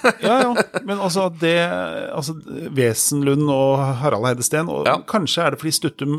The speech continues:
Speaker 2: var litt før, men det burde jo være heller i motsatt, eh, favør, altså, i og med at, eh, at det er enda eldre folk som kjøper Stuttum, siden dette her var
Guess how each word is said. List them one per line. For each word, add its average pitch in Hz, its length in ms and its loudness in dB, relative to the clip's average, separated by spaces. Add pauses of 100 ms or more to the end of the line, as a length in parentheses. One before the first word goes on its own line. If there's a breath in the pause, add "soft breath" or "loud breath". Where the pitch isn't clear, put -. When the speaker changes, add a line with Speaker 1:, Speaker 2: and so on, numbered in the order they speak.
Speaker 2:
var 131 160 0
litt 147 160 -4
før, - 680 0
men 165 140 0
det 143 160 4
burde 143 160 2
jo 127 80 2
være 127 380 2 (180)
heller 120 480 -4
i 123 320 -2
motsatt, 117 880 -2
eh, 131 480 4
favør, 131 640 4 (300)
altså, 131 340 -4
i - 140 -2
og 135 80 4
med 127 60 0
at, - 180 -6
eh, 127 340 4 (240)
at 127 140 0
det - 20 -12
er - 160 2
enda 104 320 2
eldre 110 320 -2
folk 143 160 0
som 143 160 -2
kjøper 135 320 0
Stuttum, 170 320 0
siden 139 240 0
dette 123 160 0
her 120 80 4
var 123 240 2